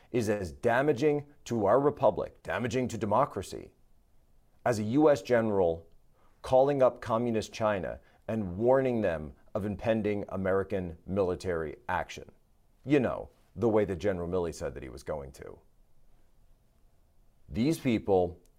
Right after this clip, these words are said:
need to be found, they need to be arrested, they need to be prosecuted.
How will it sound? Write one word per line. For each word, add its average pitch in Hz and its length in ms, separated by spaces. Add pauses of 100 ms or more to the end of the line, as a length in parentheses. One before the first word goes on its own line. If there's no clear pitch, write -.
(160)
need 82 160
to 71 80
be 71 80
found, 139 560 (320)
they - 80
need 82 100
to 73 80
be 69 140
arrested, 120 640 (200)
they 90 100
need 95 140
to 95 80
be 101 100
prosecuted. 95 800